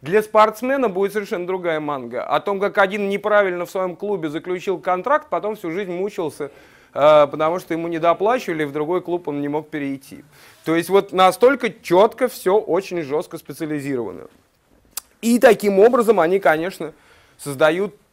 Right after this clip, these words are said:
ну, очень мощную индустрию. И сейчас, а, японцы, э, французы, которых терпеть не могут, ну, в смысле, <laughs> мангу, они все говорят, что, э, вот это два фактора, почему они победили, потому что они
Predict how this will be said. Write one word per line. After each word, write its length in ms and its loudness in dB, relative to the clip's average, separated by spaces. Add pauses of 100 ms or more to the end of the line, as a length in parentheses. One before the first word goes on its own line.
(120)
ну, 400 -2
очень 320 2
мощную 480 -8
индустрию. 760 -6
И 180 -12
сейчас, 600 -2 (1300)
а, 300 0
японцы, 640 -6
э, 580 -4
французы, 520 -4
которых 320 -4
терпеть 360 -8
не 80 -4
могут, 340 -4
ну, 100 -4
в 40 -16
смысле, 380 -10 (400)
<laughs> 420 -20
мангу, 520 2
они 240 2
все 160 -8
говорят, 260 -2
что, 380 -6 (420)
э, 180 2
вот 240 -2
это 160 -6
два 280 2
фактора, 400 0
почему 360 -10
они 140 -8
победили, 500 -8
потому 300 -4
что 120 -6
они 260 -4